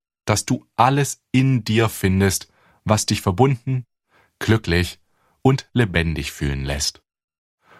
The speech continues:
Und ich wünsche uns, dass wir Hand in Hand zu einer Gesellschaft werden, in der eben das zur Normalität gehört.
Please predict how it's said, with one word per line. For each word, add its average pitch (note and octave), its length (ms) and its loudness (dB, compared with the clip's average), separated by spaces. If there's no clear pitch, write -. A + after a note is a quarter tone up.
Und B2+ 300 4
ich - 140 -4
wünsche B2+ 340 2
uns, B2 600 0
dass - 240 0
wir A#2 140 0
Hand C3+ 380 0
in C3+ 260 2
Hand F2 400 0
zu - 140 0
einer A#2 180 2
Gesellschaft G#2 640 0
werden, G2 420 2
in G#2 160 2
der A2+ 220 -2
eben E3+ 440 0
das G#2 460 0
zur D3+ 480 0
Normalität G2 920 0
gehört. C#2+ 540 -8